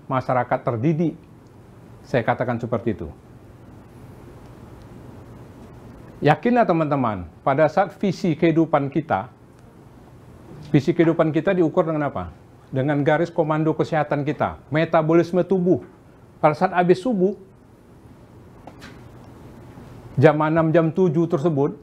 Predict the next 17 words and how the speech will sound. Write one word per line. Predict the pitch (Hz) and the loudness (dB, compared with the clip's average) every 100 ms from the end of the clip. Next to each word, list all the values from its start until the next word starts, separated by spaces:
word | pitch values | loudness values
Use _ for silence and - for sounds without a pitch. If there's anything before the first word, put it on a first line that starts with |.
| - - - | -20 -20 -8
tergerak | - 156 147 220 226 | 0 0 4 2 2
semua | 175 214 190 196 | -4 0 2 2
ingin | 185 190 185 | 2 0 2
membuang | 175 175 175 170 | 2 4 2 2
ke | |
belakang. | 165 156 - 113 92 - - - - - - - - - - - - - - - - - - - - - - - - - - - | 2 2 2 -4 -6 -20 -20 -20 -20 -20 -20 -20 -20 -20 -20 -20 -20 -20 -20 -20 -20 -20 -20 -20 -20 -20 -20 -20 -20 -20 -20 -6
Membuang | - 160 180 165 | 2 6 6 4
tinja | 220 175 170 160 | 0 4 4 4
kotoran. | 165 170 139 107 104 - - - - - - - - - - - - - - - - - - - - - - - - - - - | 2 2 2 0 -4 -18 -20 -20 -20 -20 -20 -20 -20 -20 -20 -20 -20 -20 -20 -20 -20 -20 -20 -20 -20 -20 -20 -20 -20 -20 -16 2
Dipakailah | 135 135 143 - 190 220 214 | 2 4 2 4 4 4 2
sarana | 165 147 147 185 | 0 0 0 2
yang | 165 180 | 2 2
kita | 180 185 156 | 2 2 2
ba-, | 151 190 - - - | 0 0 -12 -20 -8
kita | 156 156 147 | -4 -2 0
bangun | 160 160 | 0 0
tersebut. | 160 151 185 156 143 | -4 -4 -2 0 -2